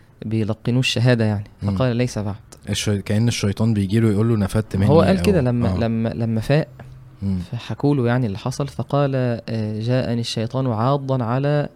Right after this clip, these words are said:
Speaker 1: على أنامله."
Speaker 2: مم.
Speaker 1: وقال: "فتني يا أحمد."
Speaker 2: مم. لا
Speaker 1: فلت-،
Speaker 2: بعد.
Speaker 1: فلت مني، آه، يعني، خلاص،
Speaker 2: مم.
Speaker 1: أنت عديت.
Speaker 2: مم.
Speaker 1: فقال: "ليس بعد."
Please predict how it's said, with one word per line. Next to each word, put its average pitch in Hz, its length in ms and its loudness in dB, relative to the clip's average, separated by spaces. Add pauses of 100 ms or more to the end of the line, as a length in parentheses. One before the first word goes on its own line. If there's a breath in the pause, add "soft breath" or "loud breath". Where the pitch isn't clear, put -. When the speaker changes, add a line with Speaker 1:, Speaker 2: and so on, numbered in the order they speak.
(440)
Speaker 1:
على 117 380 0
أنامله." 113 840 0 (180)
Speaker 2:
مم. 101 180 0 (200)
Speaker 1:
وقال: 131 360 0
"فتني 143 480 -2
يا 113 140 -4
أحمد." - 200 -12 (380)
Speaker 2:
مم. 98 260 0 (180)
لا 104 200 2
Speaker 1:
فلت-، 127 100 4
Speaker 2:
بعد. 87 140 -4 (340 loud breath)
Speaker 1:
فلت 123 440 -2
مني، 113 380 0
آه، 98 100 0
يعني، 95 200 -4
خلاص، 107 280 -2
Speaker 2:
مم. 104 80 2
Speaker 1:
أنت 98 100 0
عديت. 107 420 -2 (200)
Speaker 2:
مم. 95 280 -2
Speaker 1:
فقال: 131 260 -2
"ليس 156 240 -2
بعد." 147 200 -4